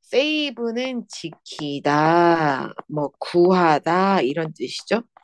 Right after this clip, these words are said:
지구를 뭐 하지? 지키재. 어떻게? 투게더니까 함께 지키자라는 이야기지. 자, 여기까지 정리했으면 그 다음에 클래스 카드로 연습해서 시험 보고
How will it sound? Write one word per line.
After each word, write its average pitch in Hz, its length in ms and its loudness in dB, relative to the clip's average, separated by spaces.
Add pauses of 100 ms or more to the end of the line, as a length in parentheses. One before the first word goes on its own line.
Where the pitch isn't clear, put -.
(560)
지구를 214 840 4
뭐 135 240 4
하지? 233 520 2 (160)
지키재. 202 840 -4
어떻게? 160 500 -4
투게더니까 220 800 -2 (480)
함께 214 640 0
지키자라는 190 1400 -4
이야기지. 160 640 -8 (420)
자, 180 140 0
여기까지 254 600 2
정리했으면 220 1300 2 (260)
그 185 140 -14
다음에 165 320 -4
클래스 262 400 -2
카드로 208 460 0
연습해서 156 680 -4
시험 262 380 0
보고 214 460 2